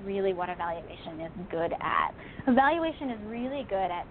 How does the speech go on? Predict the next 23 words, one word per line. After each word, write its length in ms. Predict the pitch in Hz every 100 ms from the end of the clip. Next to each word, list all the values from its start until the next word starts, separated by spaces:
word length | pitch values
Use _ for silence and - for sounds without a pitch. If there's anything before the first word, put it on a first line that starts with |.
| -
understanding 880 | 202 208 214 208 190 185 185 190 190
where 220 | 214 277 330
are 80 | 349
the 100 | 277
good 240 | 220 214
things 220 | 254 254 262
that 100 | 254
are 80 |
happening 480 | 247 233 233 247 226
and 80 | 208
where 140 | 190 190
are 40 |
the 100 | 180 -
bad 320 | 185 214 214
things 200 | 180 185 -
that 100 | 180
are 60 |
happening, 720 | 180 170 165 170 175 165 170 - - -
or 80 | 202
the 100 | 180
not 260 | 170 170 -
great 320 | 160 165 -
things, 320 | 160 175 190